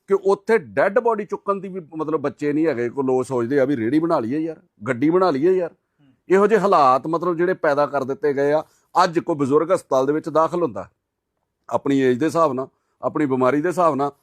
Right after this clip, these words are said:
ਉਹਦੇ ਬੱਚੇ ਹੀ ਹੈ ਨਹੀਂ ਵੀ ਉਹਦੀ ਕੇਅਰ ਟੇਕ ਕਰ ਸਕਣ ਯਾਰ, ਉਹਨੂੰ ਵੇਖ ਸਕਣ ਯਾਰ। ਆਹ ਤੁਸੀਂ ਪੰਜਾਬ ਦੇ ਹਾਲਾਤ ਕਰ ਦਿੱਤੇ ਨੇ ਤੇ ਇਹਦੇ ਉੱਤੇ ਸੋਚਦਾ ਹੀ ਕੋਈ ਨਹੀਂ ਯਾਰ। ਇੰਨਾ ਤੁਸੀਂ ਸਾਨੂੰ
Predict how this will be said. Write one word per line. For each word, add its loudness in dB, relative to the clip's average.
ਉਹਦੇ -6
ਬੱਚੇ -6
ਹੀ 2
ਹੈ 0
ਨਹੀਂ -4
ਵੀ -8
ਉਹਦੀ -6
ਕੇਅਰ -8
ਟੇਕ -14
ਕਰ -18
ਸਕਣ -20
ਯਾਰ, -20
ਉਹਨੂੰ 2
ਵੇਖ 4
ਸਕਣ -4
ਯਾਰ। 0
ਆਹ 0
ਤੁਸੀਂ -8
ਪੰਜਾਬ -4
ਦੇ -4
ਹਾਲਾਤ -4
ਕਰ -10
ਦਿੱਤੇ -8
ਨੇ -4
ਤੇ -8
ਇਹਦੇ -6
ਉੱਤੇ -8
ਸੋਚਦਾ -4
ਹੀ -2
ਕੋਈ -6
ਨਹੀਂ -2
ਯਾਰ। -6
ਇੰਨਾ 0
ਤੁਸੀਂ -6
ਸਾਨੂੰ -2